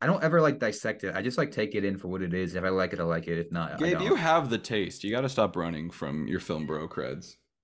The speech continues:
Speaker 1: I just don't know jack shit about production. I'm like, "Colors? Yeah,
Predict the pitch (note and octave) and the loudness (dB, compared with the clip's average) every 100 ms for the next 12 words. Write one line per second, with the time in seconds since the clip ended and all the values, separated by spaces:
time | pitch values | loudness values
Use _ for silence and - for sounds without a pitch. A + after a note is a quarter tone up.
0 | _ _ _ C#3 A3+ C#4 C4 B3+ - D3 | _ _ _ 2 6 8 8 6 6 2
1 | D3 C#3+ C3 B2 - E2+ F2 - _ - | 2 0 0 0 -2 -2 -4 -8 _ -12
2 | E2+ E2+ F2 E2+ - G#2+ D#3+ - D#3 D3 | -6 -4 -4 -4 2 4 4 4 4 4
3 | F#2 | 2